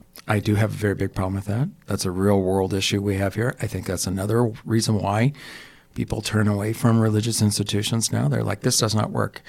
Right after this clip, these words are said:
you know, especially when we mistreat or marginalize individuals because of who they are, because they don't fit within what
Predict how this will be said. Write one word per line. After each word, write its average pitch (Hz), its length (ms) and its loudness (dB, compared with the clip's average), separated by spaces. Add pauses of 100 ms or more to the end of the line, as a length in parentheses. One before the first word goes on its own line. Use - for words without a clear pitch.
(340)
you - 120 0
know, 98 100 0
especially 104 400 0
when 104 480 2 (180)
we 123 720 -4 (220)
mistreat 127 720 4 (180)
or 104 220 2
marginalize 101 920 2 (440)
individuals 107 640 6
because 104 340 -2
of 98 120 2
who 127 220 6
they 117 220 8
are, 117 320 4
because 101 320 -4
they 117 200 8
don't 110 280 4
fit 113 440 2
within 104 420 4
what 104 240 4